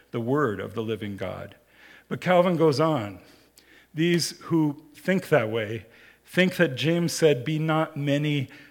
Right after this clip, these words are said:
masters." And this is Calvin's own translation of a Greek word through the Latin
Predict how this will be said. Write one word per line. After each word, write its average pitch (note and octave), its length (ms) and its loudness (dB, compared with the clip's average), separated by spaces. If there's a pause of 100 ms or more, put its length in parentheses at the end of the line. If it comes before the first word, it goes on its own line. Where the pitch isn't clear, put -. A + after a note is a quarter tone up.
(120)
masters." B2 840 -4
And A2+ 100 -8
this A#2 160 -8
is B2 100 -4
Calvin's D3 520 0
own C3+ 440 -2 (220)
translation A#2+ 960 -4
of A2+ 140 -6
a A#2 60 -4
Greek B2+ 320 -4
word A#2+ 320 -2
through A#2+ 260 -8
the A2+ 100 -4
Latin A2+ 560 -4